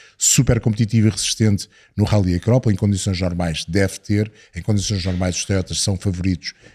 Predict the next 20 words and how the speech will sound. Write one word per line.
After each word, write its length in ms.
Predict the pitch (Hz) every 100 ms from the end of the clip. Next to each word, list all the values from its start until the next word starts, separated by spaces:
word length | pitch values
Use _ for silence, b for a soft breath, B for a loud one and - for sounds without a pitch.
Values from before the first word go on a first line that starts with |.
| b
mesmo 600 | 90 110 120 123 90 82 80
com 340 | 107 101 90
esse 240 | 90 92 -
domínio 280 | 95 90
do 60 | 90
ano 100 | 85
passado 360 | - - 85 80
dos 180 | 80
Hyundai, 420 | 85 90 87 92 104 b b b
mas 440 | - 107 113 113 - -
vamos 240 | 123 107
ver 140 | 113
se 120 | 110 120
é 80 |
desta 300 | 107 113 -
que 120 | 110 117
o 60 |
Thierry 240 | 107 107 110
Neuville 300 | 107 110 107
consegue 480 | 117 107 117 107